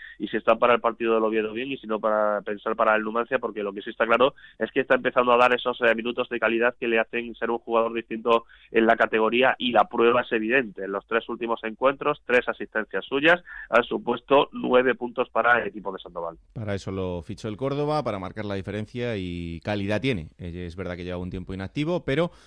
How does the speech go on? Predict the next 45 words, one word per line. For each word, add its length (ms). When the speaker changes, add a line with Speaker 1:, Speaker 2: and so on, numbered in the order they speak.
Speaker 2:
eh, 640
la 140
calidad 640
no 140
se 160
pierde 540
y 120
por 180
eso 160
es 140
uno 160
de 60
los 140
hombres 240
que 140
tiene 220
que 280
ser 240
muy 200
importante, 440
está 140
llamado 240
a 60
ser 120
muy 120
importante 380
en 60
este 220
tramo 260
final 220
de 60
la 100
temporada, 380
en 80
ese 180
sueño 320
del 120
Córdoba 340
de 80
salir 300
de 140
los 140
puestos 340
de 200
descenso. 440